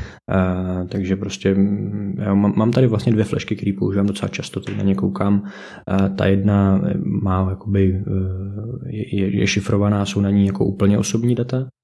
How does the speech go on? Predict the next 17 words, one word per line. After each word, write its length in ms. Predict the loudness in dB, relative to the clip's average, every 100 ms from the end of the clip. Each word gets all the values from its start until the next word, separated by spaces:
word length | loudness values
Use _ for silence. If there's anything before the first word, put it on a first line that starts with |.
| _ -4
To 60 | -2
nic 80 | 2
s 40 |
někým 240 | 2 4 2
nezdílím, 500 | 2 2 2 4 2
je 120 | 2
to 100 | 0
jenom 120 | 0
taková 300 | 0 -2 -2
záloha 360 | 2 2 2 2
těch 180 | -2
osobních 400 | -6 0 2 4
dat, 160 | 2 0 -4 _ _ -20 -18 -2
a 680 | 2 2 2 0 0 0 -2
která 340 | 0 2 2
je, 400 | 4 4 4 2 -4
eh, 60 | -8